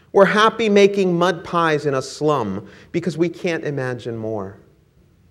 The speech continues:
There is more. Friend, don't settle. Don't settle for chasing the emptiness of this world when God has so much more planned for your life.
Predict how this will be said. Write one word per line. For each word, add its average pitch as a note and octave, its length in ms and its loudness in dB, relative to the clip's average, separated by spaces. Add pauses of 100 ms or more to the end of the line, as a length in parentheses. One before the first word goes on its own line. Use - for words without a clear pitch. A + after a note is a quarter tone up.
(1080)
There B2 160 -4
is A#2 180 -8
more. G2 320 -14 (200)
Friend, C3+ 260 -8
don't C#3 240 -2
settle. G2+ 460 -10 (720)
Don't F#3+ 200 4
settle F#3 320 4
for D#3+ 160 2
chasing E3 460 -2
the C#3 100 -2
emptiness D#3 520 -4
of B2 120 -6
this A#2+ 180 -6
world A#2+ 460 -4 (760)
when C#3+ 200 -2
God C#3+ 260 0
has C#3 220 -6
so C#3 240 -2
much C#3 260 -8
more B2+ 220 -4
planned A2+ 440 -10
for - 100 -14
your G#2+ 140 -10
life. G2+ 460 -16